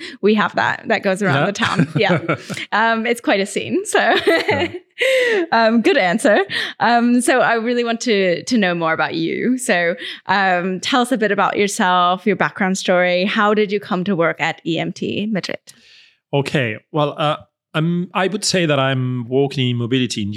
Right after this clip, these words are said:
Speaker 2: urban mobility topics, kind of, uh, as an accident, uh, because actually my background is forestry. Uh,
Speaker 1: Oh, wow.
Speaker 2: So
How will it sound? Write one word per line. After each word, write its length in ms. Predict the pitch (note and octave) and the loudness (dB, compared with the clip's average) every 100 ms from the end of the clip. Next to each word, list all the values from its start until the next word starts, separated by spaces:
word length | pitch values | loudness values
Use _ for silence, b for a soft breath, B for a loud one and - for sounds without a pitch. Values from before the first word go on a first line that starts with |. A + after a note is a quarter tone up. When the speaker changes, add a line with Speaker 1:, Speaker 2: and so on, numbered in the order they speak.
| D3 | 0
Speaker 2:
urban 240 | D#3+ A#2+ | 0 -2
mobility 380 | A2 G#2 G#2+ C3 | -4 -6 -6 -6
topics, 640 | - D3 C#3+ C3+ - - | -4 -6 -4 -4 -4 -6
kind 420 | - - C#3+ C#3 | -8 -6 -4 -2
of, 140 | B2 A2+ | -2 -4
uh, 260 | A2 G#2+ D#3 | -6 -6 -8
as 100 | G#2+ | -6
an 80 | A#2+ | -4
accident, 640 | B2+ - F#2 D#2+ A#2+ - _ B B B B B | -4 -6 -12 -12 -14 -14 _ B B B B B
uh, 340 | A2+ G#2+ G2+ G2+ - | -2 -2 -2 -6 -12
because 260 | - A#2+ A2+ | -4 -2 -2
actually 500 | C3+ - C3 A#2+ A#2 | -4 -6 -4 -4 -4
my 180 | A#2 A2 | -6 -4
background 480 | A#2 - A2+ A2 | -6 -6 -8 -6
is 100 | G#2 | -8
forestry. 560 | - A#2 C#3 C3+ F#3+ A#3+ _ _ _ _ _ _ - | -6 -2 -2 -2 -4 -6 _ _ _ _ _ _ -18
Uh, 260 | - G2+ F#2+ | -14 -12 -6
Speaker 1:
Oh, 180 | D4+ A3+ | -4 -2
wow. 240 | F#3+ C4 | 0 0
Speaker 2:
So 640 | F3+ G#2+ G2+ G2 F#2+ F#2 | 0 -2 -2 -4 -6 -8